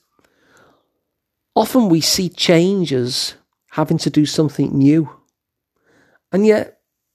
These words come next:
what's probably more true is that change is about doing more of the good stuff,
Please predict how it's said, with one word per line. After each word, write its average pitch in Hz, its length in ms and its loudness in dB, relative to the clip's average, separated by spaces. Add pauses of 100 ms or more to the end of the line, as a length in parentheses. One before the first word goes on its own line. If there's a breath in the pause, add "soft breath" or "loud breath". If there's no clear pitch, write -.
(360)
what's 226 240 -2
probably 277 280 0
more 190 340 4
true 165 380 0
is 131 260 -4
that 143 320 -2 (560)
change 180 400 0
is 156 120 0
about 139 360 -2 (680)
doing 160 340 4
more 139 640 2 (100)
of 135 160 -6
the 143 80 -2
good 143 240 -2
stuff, 147 300 -4